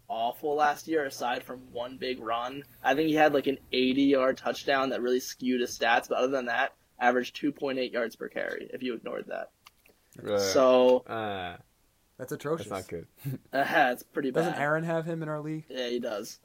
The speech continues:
Speaker 2: Aaron's got, like, the triple
Speaker 3: And
Speaker 2: handcuff
Speaker 3: Kenyon
Speaker 2: in the,
Speaker 3: Drake,
Speaker 2: in the
Speaker 3: right?
Speaker 1: And, and he
Speaker 2: Dolphins.
Speaker 1: has Kenyon Drake, yeah.
Speaker 3: Loves those
Speaker 1: And I
Speaker 3: Dolphins.
Speaker 1: think he has Frank Gore, but Frank Gore's not
Speaker 2: <laughs> Yeah,
Speaker 1: there
Speaker 2: Frank Gore's in
Speaker 1: anymore.
Speaker 2: the Bills,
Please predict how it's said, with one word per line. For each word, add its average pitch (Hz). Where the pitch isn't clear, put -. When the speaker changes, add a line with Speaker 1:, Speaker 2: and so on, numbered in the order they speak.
Speaker 2:
Aaron's 127
got, 143
like, 135
the 123
triple 113
Speaker 3:
And 170
Speaker 2:
handcuff 147
Speaker 3:
Kenyon -
Speaker 2:
in -
the, 107
Speaker 3:
Drake, 107
Speaker 2:
in 95
the 87
Speaker 3:
right? -
Speaker 1:
And, 160
and 147
he 147
Speaker 2:
Dolphins. -
Speaker 1:
has 139
Kenyon 120
Drake, -
yeah. 98
Speaker 3:
Loves 151
those 147
Speaker 1:
And 135
I 139
Speaker 3:
Dolphins. 139
Speaker 1:
think 190
he 233
has -
Frank 214
Gore, 190
but 415
Frank 143
Gore's 135
not 120
Speaker 2:
<laughs> -
Yeah, 127
Speaker 1:
there -
Speaker 2:
Frank 147
Gore's 117
in 113
Speaker 1:
anymore. 104
Speaker 2:
the 92
Bills, 90